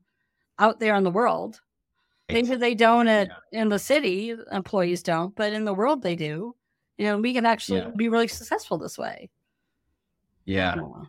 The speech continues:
Speaker 2: Yeah. And again, that the, back to the theme of harder than it looks, or
Speaker 1: Right.
Speaker 2: why aren't they doing this or that and the other thing?
Speaker 1: Yeah.
Speaker 2: You have a new world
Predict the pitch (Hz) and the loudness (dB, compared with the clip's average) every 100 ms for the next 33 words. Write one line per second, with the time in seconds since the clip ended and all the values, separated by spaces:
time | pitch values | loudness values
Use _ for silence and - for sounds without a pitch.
0 | _ _ _ _ - 147 127 139 113 120 | _ _ _ _ 0 4 4 2 -2 -2
1 | 120 107 113 - 98 123 117 110 - 113 | -2 0 -2 -4 -8 -2 0 2 2 -2
2 | - 113 98 95 - 127 107 95 - - | -2 -8 -6 -6 -4 -2 0 -2 -4 0
3 | 110 101 101 - 98 95 - 92 95 90 | 0 0 -2 -4 -6 -6 -6 -4 0 0
4 | 92 92 104 110 104 104 98 107 104 101 | 0 0 0 0 -2 -6 -8 -4 0 0
5 | 98 101 101 - 95 101 85 95 107 104 | -2 -4 -6 -4 -2 -2 -2 -4 -4 -2
6 | 95 95 98 98 208 - 175 170 - 110 | -4 -2 -4 -6 -8 -6 -4 -6 -2 0
7 | 110 110 113 117 117 120 110 104 | 2 2 0 0 2 4 2 0